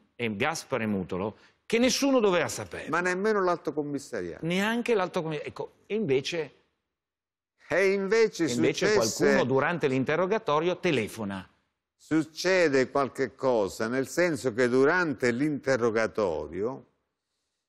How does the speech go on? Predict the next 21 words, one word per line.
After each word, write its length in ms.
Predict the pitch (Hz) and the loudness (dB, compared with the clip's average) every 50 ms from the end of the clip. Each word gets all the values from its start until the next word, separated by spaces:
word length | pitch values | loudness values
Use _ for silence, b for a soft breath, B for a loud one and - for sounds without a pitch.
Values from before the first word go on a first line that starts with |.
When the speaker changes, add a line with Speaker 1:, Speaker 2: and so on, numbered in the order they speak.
| _ _ _ _ _ _ _ _ _ _ _ _ _ 50 50 50 50 | _ _ _ _ _ _ _ _ _ _ _ _ _ _ _ -20 -20
Speaker 2:
eh, 1080 | 50 50 50 50 50 - - - - - - - - - - - _ _ _ - 151 | -18 -18 -16 -16 -16 -18 -18 -20 -20 -20 -20 -20 -20 -20 -20 -20 _ _ _ -6 -2
erano 800 | 156 143 120 110 104 107 101 98 98 95 92 95 95 85 85 92 | 0 2 2 2 2 2 2 2 0 -2 -4 -6 -8 -8 -10 -8
già 260 | 90 98 123 120 117 | -4 0 0 2 0
da 400 | 104 92 92 95 92 92 92 90 | 0 0 0 0 0 0 0 -2
un 260 | 90 90 90 90 87 - | -2 -4 -6 -6 -6 -2
paio 320 | - 104 101 101 104 101 | -2 0 2 4 4 4
di 200 | 95 98 104 107 | 4 4 4 4
ore 500 | 113 123 120 98 85 78 78 76 80 78 | 4 4 4 2 0 -2 -6 -8 -10 -14
che 120 | 69 - 85 | -12 -12 -12
andava 320 | 82 82 82 80 80 80 | -12 -10 -8 -4 -4 -2
avanti 420 | 82 85 90 87 85 82 78 - 80 | -2 -2 -2 -2 -4 -6 -8 -12 -10
l'interrogatorio, 1040 | 76 80 78 76 - - 80 80 78 80 78 76 - 92 98 104 92 80 78 78 | -10 -10 -10 -10 -8 -8 -6 -4 -4 -4 -4 -4 -4 -2 0 0 0 -2 -6 -10
due 160 | 76 73 78 76 | -10 -10 -10 -8
ore 100 | 78 78 | -6 -6
e 40 | 78 | -6
mezza, 560 | 73 80 90 101 104 90 69 69 69 80 85 - b b b b b b b b _ - | -6 -6 -8 -8 -8 -8 -10 -12 -14 -14 -14 -14 b b b b b b b b _ -18
eh, 440 | - 80 80 82 87 87 85 82 78 | -12 -10 -8 -8 -6 -6 -8 -8 -8
durante 640 | 80 85 104 101 104 123 143 170 180 170 147 120 131 | -10 -10 -10 -6 -2 0 0 2 2 0 0 0 0
l'interrogatorio, 1300 | 120 120 123 123 110 - 143 143 156 170 175 156 - 170 170 180 196 185 160 139 123 110 101 - b b b b b _ - | 0 0 0 -2 0 0 0 2 2 0 0 0 2 2 4 4 4 2 4 4 2 2 0 -4 b b b b b _ -12
eh, 120 | - 69 | -10 -10
Borsellino, 1500 | 87 85 85 90 95 127 131 127 - - - 160 175 196 190 165 165 160 160 160 170 175 170 170 165 160 151 127 123 - | -8 -8 -8 -2 2 2 2 2 0 0 2 2 4 4 4 4 4 4 6 4 4 2 2 2 2 2 0 -4 -8 -14